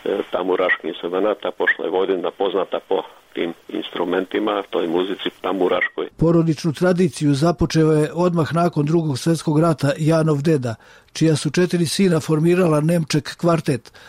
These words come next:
Speaker 2: ali nisu imali instrumente, a novca je bilo samo za jednu violinu.
Speaker 1: Više nije bilo para da se kupi instrument, tada su bili jako, jako skupi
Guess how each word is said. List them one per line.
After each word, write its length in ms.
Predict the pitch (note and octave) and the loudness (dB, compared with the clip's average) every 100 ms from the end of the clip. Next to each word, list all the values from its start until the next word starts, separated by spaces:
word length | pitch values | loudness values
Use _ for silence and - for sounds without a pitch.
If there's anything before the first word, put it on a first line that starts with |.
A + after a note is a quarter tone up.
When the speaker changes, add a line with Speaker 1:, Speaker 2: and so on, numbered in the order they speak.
| - | -8
Speaker 2:
ali 220 | F3+ G3 F#3+ | 0 2 4
nisu 340 | G#3 - F3+ | 2 2 2
imali 380 | F#3+ F3+ E3+ D#3+ | 4 4 4 2
instrumente, 720 | D#3 - D#3 E3 D3 - B2 - | 0 0 2 4 2 0 -6 -2
a 120 | C#3+ | 2
novca 360 | D#3 F3+ F3 D#3+ | 4 2 2 2
je 100 | D3 | 2
bilo 320 | D#3 F3 D#3 | 4 4 2
samo 340 | - E3+ E3 D3+ | 2 2 2 2
za 140 | C#3 | 4
jednu 440 | D3+ D#3 D3 C#3+ - | 4 4 2 -2 -2
violinu. 580 | C#3+ C#3 C#3 C3+ B2+ A2 G2+ _ | 2 4 4 4 2 0 -6 _
Speaker 1:
Više 300 | A2+ A#2 F#2+ | -4 -2 -2
nije 180 | F#2+ F#2+ | -2 -2
bilo 260 | G2 F2+ E2+ - _ | -2 -2 -4 -10 _
para 280 | - G#2 F#2+ | -2 0 -2
da 140 | E2+ - | -4 -6
se 80 | F2 | -10
kupi 320 | - F2+ - | -10 -10 -8
instrument, 540 | D#2 - F#2+ G2 F#2 | -8 -6 -2 -2 -2
tada 240 | - - E2+ | -4 -6 -6
su 140 | - | -6
bili 160 | F#2 E2 | -4 -2
jako, 280 | F2+ - E2 | -2 -2 -4
jako 360 | D#2 E2 - | -2 -4 -4
skupi 420 | - - - - | -4 -4 -6 -6